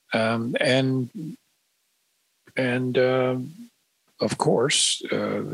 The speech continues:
you know, when, when everyone who owns a Mercedes, for instance, uh, gets their insurance, it's going to cost less money.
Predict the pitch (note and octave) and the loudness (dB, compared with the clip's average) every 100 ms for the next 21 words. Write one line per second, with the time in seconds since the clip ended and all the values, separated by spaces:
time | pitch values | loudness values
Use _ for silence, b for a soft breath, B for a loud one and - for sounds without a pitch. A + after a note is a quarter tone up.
0 | - A2+ G#2+ G#2 G#2+ G2+ G#2 - G2 - | -4 -2 -2 0 0 -2 -4 -4 -4 -2
1 | B2+ D3+ F#3 D3 A#2 A#2 A2+ A2+ A2+ A#2+ | 0 2 4 2 2 0 -2 -2 -2 0
2 | A2 A#2 B2 C3+ A#2 A2 G#2+ G2+ - G2 | 0 0 0 0 0 0 0 0 -4 -2
3 | - C#3+ E3+ F#2 G2 G#2 - E2+ E2+ - | 0 2 0 0 0 -2 -2 -4 -2 -2
4 | G2 - - _ B B B B B B | -4 -8 -12 _ B B B B B B
5 | _ - G#2 F2+ A2 A2 - B2 G2 F#2+ | _ -4 -4 0 0 2 2 0 0 0
6 | A2 G2+ A#2 - - - G2 F#2 C3 F#3+ | 0 0 0 -2 -2 -2 0 0 0 -2
7 | - - - - - F#2 - C3+ G#3+ C3+ | -2 0 2 2 0 -2 -2 0 0 0